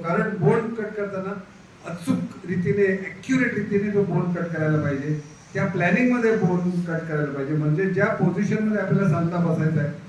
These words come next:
तोच तो सांधा बसतो. एकदा बोन कट झालं की सांधा त्या बोन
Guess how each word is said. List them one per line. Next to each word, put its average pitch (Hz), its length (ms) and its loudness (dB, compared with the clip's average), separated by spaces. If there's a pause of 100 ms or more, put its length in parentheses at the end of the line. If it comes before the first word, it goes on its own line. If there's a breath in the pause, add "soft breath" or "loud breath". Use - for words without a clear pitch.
(260)
तोच 147 240 4
तो 202 100 4
सांधा 165 320 2
बसतो. - 360 0 (380)
एकदा 226 260 -2
बोन 226 320 6
कट 233 200 -2
झालं 220 300 0
की - 80 -8 (160)
सांधा 202 300 -2 (120)
त्या 220 220 2
बोन 208 280 2